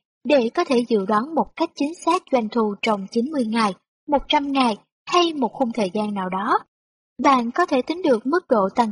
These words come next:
trưởng một cách cụ thể theo từng năm vì bạn hành động khác với đối thủ. Trong khi họ vẫn miệt mài gửi tờ rơi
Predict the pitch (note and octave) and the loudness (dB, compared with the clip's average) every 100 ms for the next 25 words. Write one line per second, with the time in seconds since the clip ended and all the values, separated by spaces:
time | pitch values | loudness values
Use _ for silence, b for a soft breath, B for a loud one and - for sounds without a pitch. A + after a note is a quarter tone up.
0 | - A3+ G3 C4+ A3+ D#4+ E4+ - A3+ G3+ | -2 -2 -2 -2 0 -2 -2 2 2 2
1 | A3+ F#3+ A#3 C4 A3 A3 F#3+ G#3+ D#4 C4+ | -2 -2 -2 -4 -4 -4 -4 0 0 -2
2 | _ _ _ D4 D4+ B3+ A3 G#3+ A#3 G#3 | _ _ _ 2 2 4 0 -4 -6 -2
3 | G#3 F3+ F#3+ - E4 - D4 D4 E4 C#4 | -2 -4 -10 -4 -4 -2 -2 -2 -4 -2
4 | G3 C4 - _ _ _ _ _ _ - | -2 -2 -6 _ _ _ _ _ _ 0
5 | E4 D#4+ D#4 D4 C#4 C#4 A3 A3 A3 C#4 | 0 2 2 2 0 0 2 2 -2 -2
6 | B3 A#3 A3+ G#3 G3 G3 - G#3+ - C4+ | -2 0 0 0 -2 -4 -2 -2 0 2
7 | D4 | 2